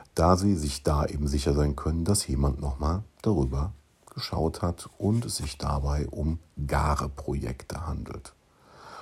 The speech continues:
Das ist nicht verwerflich, das ist vollkommen rational, erhöht aber nicht die Chancen der Leute, die eben den Weg über die unverlangten Manuskripte gegangen sind.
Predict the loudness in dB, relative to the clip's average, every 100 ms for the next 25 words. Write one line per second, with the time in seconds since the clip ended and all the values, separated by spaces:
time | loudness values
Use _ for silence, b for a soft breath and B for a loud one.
0 | B 0 2 2 0 0 2 6 8 6
1 | 2 0 0 0 0 2 0 2 0 0
2 | -2 -4 -2 0 2 4 4 2 B B
3 | B 0 4 4 4 0 2 0 -2 -6
4 | -2 0 0 -2 -2 0 2 4 2 0
5 | -4 -4 B B B B B 0 0 2
6 | 0 0 -2 -6 _ _ -4 -2 0 0
7 | -2 -2 -2 0 0 -2 -2 -2 -2 -4
8 | -6 -6 -6 -8 -10 -8 -8 -8 -6 -8
9 | -8 -8 -10 -10 -18